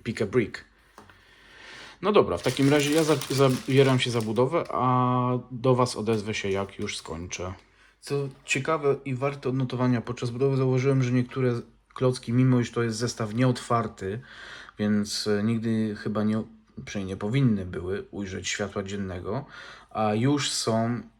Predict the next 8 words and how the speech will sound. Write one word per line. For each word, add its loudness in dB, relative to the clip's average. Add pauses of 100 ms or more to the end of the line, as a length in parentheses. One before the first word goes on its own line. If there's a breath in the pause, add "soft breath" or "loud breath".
(100)
poddane -2
<laughs> -8
dekoloryzacji. -2
Zobaczcie, -6
to -2
powinno -2
być -4
szare, -2